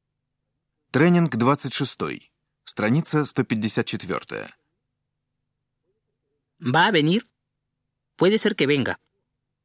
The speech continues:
Speaker 2: ¿Va usted a venderlo? ¿Van a casarse? ¿Van ustedes a salir? ¿Va a volver?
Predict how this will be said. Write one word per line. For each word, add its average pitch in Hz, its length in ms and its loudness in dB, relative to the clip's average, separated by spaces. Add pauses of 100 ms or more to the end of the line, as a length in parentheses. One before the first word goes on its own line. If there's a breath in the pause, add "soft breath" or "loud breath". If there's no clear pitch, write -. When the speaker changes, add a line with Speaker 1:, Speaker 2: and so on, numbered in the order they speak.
(1080)
Speaker 2:
¿Va 160 140 0
usted 202 260 2
a 175 80 0
venderlo? 147 500 0 (3000)
¿Van 143 160 0
a 190 80 0
casarse? 185 500 -2 (3000)
¿Van 156 280 0
ustedes 190 340 0
a 143 60 0
salir? 123 340 -2 (3000)
¿Va 139 280 0
a - 20 2
volver? 143 420 0